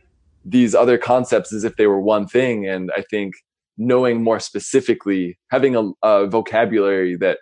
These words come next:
talks about them more specifically and can help us to understand which stresses lead to which problems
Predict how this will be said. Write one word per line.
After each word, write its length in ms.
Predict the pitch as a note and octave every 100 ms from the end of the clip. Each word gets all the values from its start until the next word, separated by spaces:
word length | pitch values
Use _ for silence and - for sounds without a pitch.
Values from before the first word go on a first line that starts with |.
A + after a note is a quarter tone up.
| -
talks 240 | G2+ -
about 200 | F2 F2+
them 100 | F2+
more 120 | F2+
specifically 840 | F2 - F2 G2+ F2+ F2+ F2+ E2+ - _ _ _ _ _ -
and 520 | G#2+ G#2 F#2+ F#2 F2+ -
can 160 | - G#2
help 200 | A2 G2+
us 140 | G2
to 80 | -
understand 760 | F#2+ G2 F#2 G#2+ G2+ F#2 F2+ F2 -
which 260 | G2+ B2+
stresses 680 | - - A2 G2+ G#2 G2 F2+
lead 240 | G#2+ G#2 F#2
to 80 |
which 260 | F#2+ G#2+ -
problems 640 | G2+ F2+ F2 E2 E2 E2+